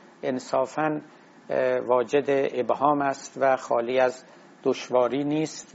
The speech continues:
ولی به هر حال شاید مهمترین کار و مهمترین کتاب اقبال لاهوری است.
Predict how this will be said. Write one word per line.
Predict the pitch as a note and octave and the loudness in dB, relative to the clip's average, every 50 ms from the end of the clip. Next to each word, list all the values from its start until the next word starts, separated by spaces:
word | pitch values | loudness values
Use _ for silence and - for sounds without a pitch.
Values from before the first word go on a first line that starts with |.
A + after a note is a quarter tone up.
| C3 B2 | 2 4
ولی | C#3 D3 E3 E3 E3+ F3 E3+ E3+ E3+ E3 - - - - - - - - - - - | 6 6 6 4 2 0 0 0 -2 -4 -8 -16 -20 -20 -20 -20 -20 -20 -20 -4 0
به | C3 | 2
هر | B2 B2+ C3+ C3 | 4 4 4 4
حال | B2+ - C#3+ D#3 D#3+ | 4 4 4 4 4
شاید | D#3 - - D#3+ D#3 D#3 D3+ D3+ D3+ C#3 | 2 0 0 2 2 4 4 2 2 2
مهمترین | C#3 C3 B2 A#2+ - B2 B2 B2 B2 A#2 - - B2 A#2 B2 A#2 A#2+ A#2+ | 0 -4 -6 -6 -6 -8 -8 -8 -10 -6 -4 -4 -4 -2 -4 -6 -8 -10
کار | - - - C#3+ D3+ D#3 D3 | -8 -2 0 2 2 2 0
و | C#3 C3 | -2 -4
مهمترین | A#2+ B2 A#2 A#2 A#2+ A#2 A#2+ - - A#2+ A#2 B2 A#2+ | -4 -6 -6 -6 -8 -8 -8 -6 -6 -4 -4 -6 -8
کتاب | A#2 - - B2 - - D#3+ D#3+ D3 B2+ B2 B2 A#2 A2+ A2 - - - - - - - - - | -10 -10 -10 -10 -2 4 4 4 4 4 2 0 0 0 -4 -8 -14 -20 -20 -20 -20 -20 -10 -6
اقبال | - B2+ A#2+ B2 B2 C#3 C#3+ D3 C#3 C#3 C#3 | -4 -4 -2 0 4 4 6 6 4 4 0
لاهوری | C3 B2+ B2 A#2+ A2 A2+ A#2 A2+ G2+ F#2+ | 0 0 0 0 -2 -4 -6 -8 -10 -12
است. | - - - - | -16 -18 -20 -20